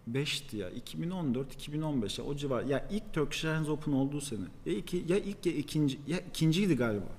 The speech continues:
Ya bütçe sıkıntısı ya. Federasyonun girdiği, yani tabii bu işi yapmaya çalışırken çok paralar harcandı. Sonuç olarak, e, Rolex Series European Tour'a girdi. Yani sadece European Tour değil, aynı zamanda Rolex Series'e girdi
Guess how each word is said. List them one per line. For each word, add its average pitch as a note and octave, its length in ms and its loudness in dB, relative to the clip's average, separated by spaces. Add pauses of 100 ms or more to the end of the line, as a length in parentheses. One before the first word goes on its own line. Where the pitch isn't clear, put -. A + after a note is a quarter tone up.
(1200)
Ya G2+ 220 0
bütçe F3 240 2
sıkıntısı - 520 0
ya. G#2 60 2
Federasyonun B2+ 800 4 (140)
girdiği, A#2+ 420 2
yani A#2+ 180 0 (100)
tabii A#2 340 0
bu B2+ 120 4
işi B2 220 2
yapmaya B2 360 4
çalışırken B2+ 580 0
çok - 220 -6
paralar B2+ 360 4
harcandı. G2 540 2
Sonuç A#2+ 400 0
olarak, A#2+ 300 0 (1160)
e, F#2 140 -2
Rolex B2+ 440 4
Series A#2 600 0
European A#2 380 0
Tour'a B2 260 0
girdi. G#2+ 240 -2
Yani G2 140 -2
sadece B2 340 0
European C3+ 360 6
Tour B2+ 220 2
değil, G#3+ 200 0 (240)
aynı C#3+ 280 6
zamanda C#3 400 8
Rolex C#3 360 4
Series'e A#2+ 560 2
girdi G2 300 -4